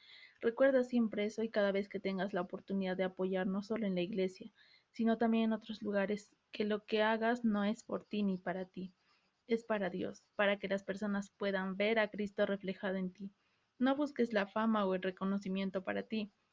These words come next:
Recuerda que si hay algo en ti que sea digno de reconocimiento, es porque Dios te lo dio con el propósito de que le des la gloria, aún mediante esto. Vamos a ir ahora para finalizar a Filipenses capítulo cuatro,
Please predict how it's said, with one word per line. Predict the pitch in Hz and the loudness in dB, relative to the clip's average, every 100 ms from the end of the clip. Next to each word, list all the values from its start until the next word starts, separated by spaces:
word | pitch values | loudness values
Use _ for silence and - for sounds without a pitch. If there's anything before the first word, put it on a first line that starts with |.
| _ _ | _ _
Recuerda | 220 220 247 269 254 | -2 2 4 4 4
que | 220 | 0
si | 220 208 | -4 0
hay | 190 190 - | 0 0 -2
algo | 220 233 233 | 0 2 2
en | 214 190 | 2 0
ti | 190 | -4
que | 220 | -4
sea | - 185 | 0 0
digno | 185 202 220 226 220 | 0 -2 0 2 2
de | 202 | 2
reconocimiento, | 190 185 190 185 - 196 190 185 196 202 - 226 | 0 -4 -4 -4 -2 0 0 0 -2 -4 -4 -6
es | 220 | -4
porque | - 196 180 | -4 -4 -4
Dios | 185 202 202 - | -2 0 0 -2
te | 185 | -2
lo | 185 180 | 0 -2
dio | 190 196 | 0 -2
con | - 190 | -2 -2
el | 185 185 | -2 0
propósito | 190 190 196 196 - | -2 0 -2 -2 -2
de | 190 185 | -2 -2
que | 185 | -2
le | 185 | 0
des | 185 185 | 2 2
la | 190 175 | 0 -4
gloria, | 196 196 196 190 202 240 - - - - | 0 2 2 0 -2 -4 -14 -20 -18 -4
aún | 196 208 240 269 | 2 6 6 6
mediante | 247 185 170 170 170 170 | 6 4 0 -2 -2 0
esto. | 180 - - - _ _ _ _ _ _ _ _ _ - - _ 233 | 0 -4 -18 -20 _ _ _ _ _ _ _ _ _ -20 -20 _ 2
Vamos | 277 302 294 | 4 4 2
a | 240 | 2
ir | 226 214 | 4 4
ahora | 196 190 208 208 | 2 2 2 4
para | 202 | 2
finalizar | 208 208 202 202 202 202 208 - | 2 0 0 -2 -2 0 0 0
a | 214 | -4
Filipenses | 220 208 208 226 220 220 214 233 240 | -2 -4 -2 -2 -2 0 0 0 -2
capítulo | - 185 208 202 220 180 180 | -8 -6 -6 -6 -4 -4 -2
cuatro, | 208 208 202 - 220 | 0 2 0 -2 -4